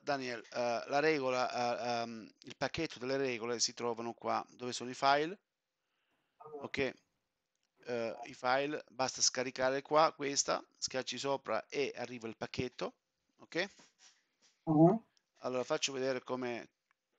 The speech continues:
Speaker 1: per quelli che non sanno, vado sul post e schiaccerò di nuovo qua.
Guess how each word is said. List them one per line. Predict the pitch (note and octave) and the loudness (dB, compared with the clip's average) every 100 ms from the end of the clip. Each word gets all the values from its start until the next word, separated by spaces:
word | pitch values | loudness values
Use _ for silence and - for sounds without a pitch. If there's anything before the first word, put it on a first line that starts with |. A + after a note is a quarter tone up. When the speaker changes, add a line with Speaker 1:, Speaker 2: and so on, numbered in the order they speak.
| _ _ _ | _ _ _
Speaker 1:
per | - B2 | -8 -2
quelli | - F3 D#3+ | 8 8 8
che | C#3+ C3+ | 0 -4
non | C#3 | -4
sanno, | - C3+ A#2 B2 D3+ - _ _ _ _ _ _ _ _ _ _ _ _ _ _ _ | 0 2 2 -2 -4 -6 _ _ _ _ _ _ _ _ _ _ _ _ _ _ _
vado | - D#3+ C3+ | 4 4 4
sul | C#3+ C#3+ | -2 -8
post | - B2+ A#2+ - - D#3 - | -2 0 0 -2 -2 -2 -4
e | - | -4
schiaccerò | C3+ D3 C#3 C3+ | -2 -2 -4 -4
di | C#3 | -6
nuovo | C3 C3+ B2+ | -6 -4 -6
qua. | - A#2+ A2+ | -2 -2 0